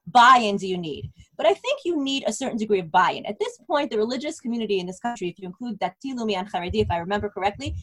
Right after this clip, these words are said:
is around twenty percent of the country. So now add Masorati, right? So you're gonna, you're, so, but, like, I, I don't think that's enough to say that we have the buy-in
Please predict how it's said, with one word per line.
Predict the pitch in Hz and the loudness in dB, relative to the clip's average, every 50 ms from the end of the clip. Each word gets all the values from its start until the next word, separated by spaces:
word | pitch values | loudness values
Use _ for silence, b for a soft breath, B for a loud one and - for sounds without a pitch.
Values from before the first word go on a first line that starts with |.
| B B B - | B B B -6
is | - 220 | -4 -2
around | 240 233 226 233 | 0 2 2 2
twenty | - 302 277 269 269 | 2 0 0 0 -2
percent | - 240 - 190 170 | -4 -6 -6 -6 -6
of | 170 | -6
the | 170 - | -6 -8
country. | 165 151 - - - - - _ _ _ _ _ _ _ | -10 -10 -10 -12 -20 -20 -20 _ _ _ _ _ _ _
So | - - - 277 262 254 247 247 - - - - - | -4 2 4 6 6 6 4 2 -2 -8 -16 -4 2
now | 240 247 240 - | 6 6 6 8
add | - 262 311 320 | 6 6 4 4
Masorati, | 349 302 - - 302 262 240 220 202 - - - 359 392 415 427 466 466 | 4 0 0 2 2 4 4 4 4 2 2 4 8 8 8 8 6 6
right? | 240 240 262 311 - | 4 4 4 4 2
So | - - 226 | -2 -6 -4
you're | 233 233 | -2 -2
gonna, | 247 233 226 226 226 | -2 -2 -4 -4 -4
you're, | 254 240 220 - - - | -4 -4 -6 -6 -8 -12
so, | - - 302 277 | -4 -2 -2 0
but, | 247 320 - 269 | 2 2 4 4
like, | 277 277 277 - _ _ _ _ _ _ _ _ _ _ _ | 4 4 2 -2 _ _ _ _ _ _ _ _ _ _ _
I, | 254 - - | 2 2 4
I | 339 | 2
don't | 262 - 427 508 554 554 | 2 4 4 4 2 2
think | - 494 415 | -2 -4 2
that's | - 302 320 320 - | 4 4 4 4 2
enough | 277 247 247 254 262 302 392 370 370 - - | -2 -2 -2 0 4 4 6 6 4 2 -2
to | - 247 | -10 -10
say | - - - 381 403 381 269 226 220 240 - | -10 -4 2 4 4 4 6 4 2 0 -2
that | 214 214 | -4 -6
we | 226 285 277 | -6 -6 -6
have | - 302 359 415 427 381 247 | -2 0 2 4 4 2 2
the | 247 220 | -2 -4
buy-in | 180 - 247 254 320 381 403 349 226 196 135 135 180 202 B | 2 4 6 8 8 8 6 6 4 0 0 -2 -4 -6 B